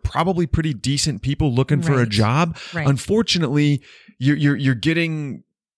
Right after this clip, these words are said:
Speaker 1: you're getting some bad people too.
Speaker 2: There,
Speaker 1: It,
Speaker 2: there are
Speaker 1: it
Speaker 2: some, there's some human garbage that comes in along with it,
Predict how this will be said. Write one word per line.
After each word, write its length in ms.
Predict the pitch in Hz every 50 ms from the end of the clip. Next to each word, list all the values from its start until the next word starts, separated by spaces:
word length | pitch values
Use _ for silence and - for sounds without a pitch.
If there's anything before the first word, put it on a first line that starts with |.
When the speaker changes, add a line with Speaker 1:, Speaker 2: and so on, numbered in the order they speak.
| _ _ -
Speaker 1:
you're 160 | 135 139 131
getting 200 | 113 180 185 175
some 200 | - - 147 117
bad 240 | 123 143 143 135 -
people 220 | 135 127 - 117
too. 280 | - - 110 95 82 - -
Speaker 2:
There, 180 | 202 220 220 220
Speaker 1:
It, 140 | - -
Speaker 2:
there 160 | - 226 226 220
are 20 |
Speaker 1:
it 80 | 214 -
Speaker 2:
some, 320 | 233 226 208 202 190 190 -
there's 260 | 196 202 196 185 -
some 100 | - 208
human 300 | 165 180 208 202 202 196
garbage 420 | 180 175 170 170 165 170 156 -
that 140 | - 160 -
comes 260 | - - 170 165 160
in 100 | 156 156
along 300 | 156 151 151 147 147 143
with 240 | 135 127 135 - -
it, 160 | 123 117 -